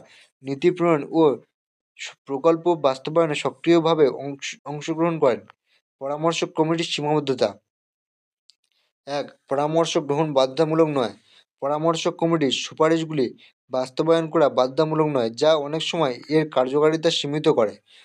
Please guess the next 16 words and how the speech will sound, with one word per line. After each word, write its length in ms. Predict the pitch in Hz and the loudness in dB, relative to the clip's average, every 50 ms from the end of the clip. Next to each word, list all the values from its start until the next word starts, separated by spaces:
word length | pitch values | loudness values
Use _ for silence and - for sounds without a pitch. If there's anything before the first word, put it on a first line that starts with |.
| _ _ _ _ 131 | _ _ _ _ -4
দুই, 180 | 127 151 165 165 | 0 0 0 2
সমন্বয় 540 | 160 - 135 131 143 151 156 160 165 165 | 0 0 0 0 0 -2 0 2 2 4
ও 60 | 170 165 | 4 2
সংস্থান 480 | 160 - 139 135 139 147 - - 165 156 | 2 -2 -4 -4 -6 -4 -2 -2 -2 -2
সীমাবদ্ধতা। 600 | 151 - 147 143 143 147 151 143 131 120 113 107 92 - _ _ _ _ _ _ _ _ _ - | -2 -4 -2 0 2 2 2 2 0 0 -2 -4 -4 -6 _ _ _ _ _ _ _ _ _ -4
কমিটির 380 | 143 143 151 165 165 180 180 175 | -4 -2 0 2 2 2 2 2
কাজের 340 | - 139 135 139 147 160 160 | 2 0 0 0 0 -2 -2
জন্য 200 | 156 170 165 156 | -2 -2 -2 -2
নির্ধারিত 520 | 139 131 135 139 143 151 160 160 170 156 170 | -2 -4 -6 -4 -2 0 2 2 2 2 0
সময়সীমা 680 | 165 160 - - 139 143 151 160 160 - 160 147 127 117 117 - - | 0 0 -2 -4 -2 -2 0 -2 -2 -4 -4 -4 -4 -4 -4 -2 -2
এবং 220 | 151 147 160 151 127 113 - _ _ _ _ _ _ | 0 2 2 0 -2 -4 -10 _ _ _ _ _ _
সংস্থানের 680 | - - - 135 139 151 156 151 - 175 165 165 151 151 | -16 -10 -6 -4 -4 -4 -4 -4 -4 -4 0 0 0 2
অভাব 200 | 147 160 147 123 120 123 | 2 2 0 0 -2 -6
অনেক 200 | 135 139 147 156 | -8 -6 -6 -6
সময়, 260 | - - 165 156 139 123 | -6 -4 -2 0 0 -2
সময় 480 | - - - 135 139 147 160 170 180 | -2 -6 -10 -6 -2 0 2 2 0